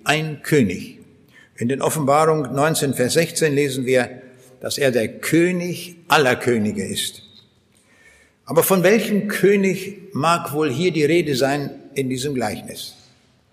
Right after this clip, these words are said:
Und das erschließt sich, wenn wir Apostelgeschichte siebzehn, Vers einunddreißig lesen. Da heißt es, denn Gott hat einen Tag festgesetzt,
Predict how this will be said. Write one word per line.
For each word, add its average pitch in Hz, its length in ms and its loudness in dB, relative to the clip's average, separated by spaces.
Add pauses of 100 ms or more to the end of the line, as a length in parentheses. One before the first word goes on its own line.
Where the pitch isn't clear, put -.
(260)
Und 123 100 -2
das 160 140 2
erschließt 160 500 2
sich, - 280 0 (480)
wenn 160 260 2
wir 156 540 0
Apostelgeschichte 147 840 0
siebzehn, 151 480 0
Vers - 460 -2
einunddreißig 139 920 -2
lesen. 107 520 -2
Da 113 140 0
heißt 170 260 0
es, - 240 0 (720)
denn 127 380 2
Gott 208 320 2
hat 143 200 0
einen 143 360 -2
Tag 165 360 0
festgesetzt, 165 880 0